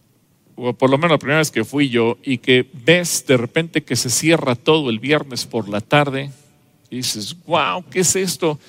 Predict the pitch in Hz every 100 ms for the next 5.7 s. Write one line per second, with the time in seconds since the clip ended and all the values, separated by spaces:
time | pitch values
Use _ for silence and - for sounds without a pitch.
0 | - _ - 160 151 - 202 190 - 208
1 | 208 202 - - 147 147 160 185 - 180
2 | 170 - - _ _ _ _ 220 226 214
3 | - 175 - 196 196 175 175 165 - 156
4 | 196 190 196 175 160 165 170 - 165 -
5 | - 160 165 156 151 143 -